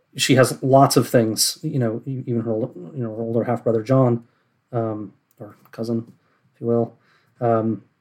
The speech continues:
you know, mussing up her hair and, and being a role model for her in that way, kind of being a black sheep, kind of like she is.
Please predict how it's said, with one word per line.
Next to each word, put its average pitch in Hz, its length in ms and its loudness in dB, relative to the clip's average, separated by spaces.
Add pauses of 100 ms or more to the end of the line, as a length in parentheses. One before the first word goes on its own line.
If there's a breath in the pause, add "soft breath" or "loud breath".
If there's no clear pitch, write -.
(240)
you 143 220 2
know, 117 200 4
mussing 123 300 0
up 113 60 -2
her 117 80 0
hair 143 360 8
and, 120 200 4
and 117 120 -4
being 123 140 2
a 117 40 2
role 120 160 4
model 113 260 2
for 113 140 -10
her 117 280 0
in 117 200 -6
that 123 220 -2
way, 120 160 2
kind - 160 -12
of 113 100 -6
being 117 160 -2
a 117 40 -2
black 120 220 -2
sheep, 117 240 -8
kind 120 140 -10
of 117 60 -6
like 113 120 -8
she 120 220 -4
is. 110 340 -2